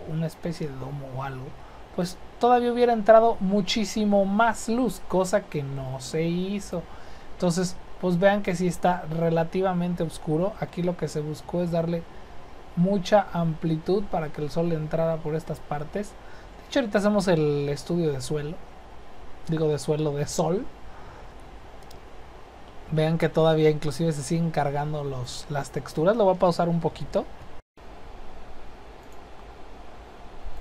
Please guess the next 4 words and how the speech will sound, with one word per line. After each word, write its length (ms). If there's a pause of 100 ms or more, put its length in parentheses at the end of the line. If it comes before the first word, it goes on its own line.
(1200)
Entonces, 220
pues 120
si 140
analizamos, 920